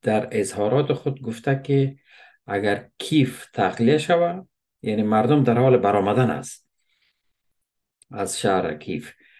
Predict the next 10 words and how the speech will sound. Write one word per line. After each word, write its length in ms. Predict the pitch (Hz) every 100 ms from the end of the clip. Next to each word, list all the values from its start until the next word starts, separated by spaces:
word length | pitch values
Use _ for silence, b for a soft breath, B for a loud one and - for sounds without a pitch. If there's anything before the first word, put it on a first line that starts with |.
| b b b b _
اگر 280 | - 101 98
کیف 300 | - 151 143
تخلیه 340 | 127 - 131 147
شود، 560 | 170 170 165 - - _ 117
بسیار 300 | - - 117
به 100 | 107
سرعت 360 | 98 - 104 104
سقوط 400 | - - 113 -
خواهد 260 | - 73 -
کرد. 300 | 76 -